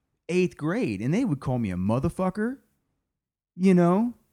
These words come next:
They would tell me that they were gonna put my dick in the dirt. They, they would, they would say shit that they're gonna shove a jalapeno enema up my ass.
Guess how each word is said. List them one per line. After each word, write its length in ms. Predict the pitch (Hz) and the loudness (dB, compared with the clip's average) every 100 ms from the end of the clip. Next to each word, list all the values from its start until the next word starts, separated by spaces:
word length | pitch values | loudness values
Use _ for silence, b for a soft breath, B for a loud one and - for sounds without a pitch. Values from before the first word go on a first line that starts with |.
| _ | _
They 100 | 196 | 2
would 140 | 226 - | 2 2
tell 140 | 180 | 2
me 80 | 170 | 2
that 100 | 151 | 2
they 80 | 170 | 0
were 60 | |
gonna 100 | 156 | -2
put 140 | 139 165 | -4 -4
my 220 | 123 101 - - | -6 -8 -12 -6
dick 240 | 131 147 | -2 0
in 120 | 185 190 | 0 0
the 80 | |
dirt. 520 | 165 196 202 294 - - _ _ _ _ _ _ _ _ _ _ | 0 0 -2 -4 -8 -12 _ _ _ _ _ _ _ _ _ _
They, 260 | - 196 214 | -4 0 2
they 220 | 165 196 | 4 4
would, 160 | 190 170 | 4 -2
they 260 | - 202 | -2 0
would 140 | 220 196 | 0 0
say 140 | 185 | -2
shit 200 | 180 196 | -2 -6
that 80 | 151 | -4
they're 100 | 160 | -4
gonna 160 | 151 143 | -2 -4
shove 280 | - 170 | -2 -2
a 100 | 165 | 0
jalapeno 540 | 123 156 165 175 160 127 | -2 -2 0 0 -2 -2
enema 360 | 131 151 165 165 | 0 0 0 0
up 80 | 175 | -2
my 200 | 185 185 | -2 -2
ass. 520 | 190 214 254 - | -4 -4 -6 -10